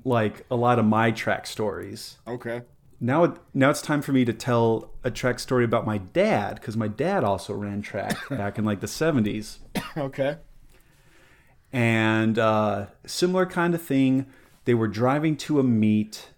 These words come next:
Speaker 1: I forget where it was. Doesn't really matter. They were driving to a meet, and, um, yeah, they had their, like, per diem.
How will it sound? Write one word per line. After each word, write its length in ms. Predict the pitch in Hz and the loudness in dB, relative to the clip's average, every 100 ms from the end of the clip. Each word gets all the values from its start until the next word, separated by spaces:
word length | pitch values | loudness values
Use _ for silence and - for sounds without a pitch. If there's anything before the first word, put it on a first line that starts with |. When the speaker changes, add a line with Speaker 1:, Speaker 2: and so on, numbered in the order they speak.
| _ - | _ -10
Speaker 1:
I 100 | 123 | -4
forget 340 | 151 131 127 | -2 2 2
where 160 | 113 104 | 2 0
it 100 | 92 | -2
was. 500 | 92 92 92 90 - - - - | -6 -8 -10 -10 -12 -16 -20 -6
Doesn't 200 | 127 113 | -2 0
really 140 | 110 101 | 0 0
matter. 380 | 92 92 92 - - - - | -2 -4 -8 -14 -20 -20 -4
They 100 | 127 | -2
were 60 | |
driving 260 | 117 131 131 | 4 4 4
to 120 | - | 2
a 40 | 135 | 2
meet, 360 | 107 101 - - - - - | 4 2 -2 -16 -20 -16 -4
and, 340 | 110 110 107 | 0 0 2
um, 460 | 101 101 101 104 - - - - | 0 0 -2 -4 -6 -20 -20 -12
yeah, 160 | 151 151 | -2 0
they 140 | 143 | 2
had 200 | 160 156 | 4 6
their, 100 | 135 | 6
like, 280 | 127 117 110 | 6 4 2
per 180 | - 123 | 0 0
diem. 520 | 110 101 101 92 101 | 2 -2 -2 -6 -10